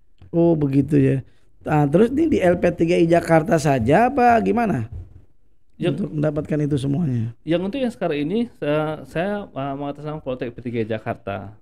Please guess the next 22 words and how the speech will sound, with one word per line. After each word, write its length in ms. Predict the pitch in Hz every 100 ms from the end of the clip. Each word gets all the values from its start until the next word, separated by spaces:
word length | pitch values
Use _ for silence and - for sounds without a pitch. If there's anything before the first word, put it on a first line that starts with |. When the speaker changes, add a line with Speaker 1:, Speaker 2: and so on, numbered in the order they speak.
| -
Speaker 1:
Oh, 80 |
Speaker 2:
Tapi 200 | 143 139
Speaker 1:
iya. 80 | 190
Speaker 2:
insya 100 | 175
Allah 320 | 151 160 202 196
kalau 200 | - 151
untuk 240 | 190 220
beasiswa 600 | 170 143 147 143 135 143 123
itu 160 | 123
juga 320 | 135 127 139 143
tersedia 480 | 139 - 127 135
juga 160 | 120 127
di 200 | 120 127
semua 360 | 139 120 123 120
L 80 |
P 40 | 113
tiga 240 | - 113 110
I 40 |
kita 200 | 117 117
di 80 | 107
seluruh 320 | - 104 95
Indonesia. 480 | 98 95 95 -